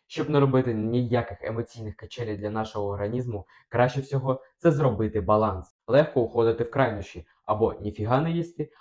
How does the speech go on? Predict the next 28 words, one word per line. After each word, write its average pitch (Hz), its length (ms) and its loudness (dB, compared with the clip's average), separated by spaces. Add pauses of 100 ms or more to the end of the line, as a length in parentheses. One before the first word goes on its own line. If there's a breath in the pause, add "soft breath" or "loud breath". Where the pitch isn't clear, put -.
або 175 360 4
обжиратися. 101 760 -2 (260 soft breath)
Але 120 340 2
ось 123 200 4
зловити 113 440 -2
оцей 107 420 -2
баланс 101 420 -2
з 90 60 -14
вашим 101 360 -6
організмом 98 560 -8
та 107 100 -8
гармонію — 107 520 -6 (200 soft breath)
це 180 160 0
дуже 139 300 2
важко. 98 520 -6 (260)
Тому 120 220 0
краще 131 340 2
всього 98 440 -2 (120)
робити 117 400 2
кожен 110 460 2
день 131 220 2 (160 loud breath)
невеликий 151 440 4
дефіцит 110 400 -2
калорій 107 460 0 (280)
і 135 100 0
правильне 113 440 2
співвідношення 107 680 -2
білків, 113 420 0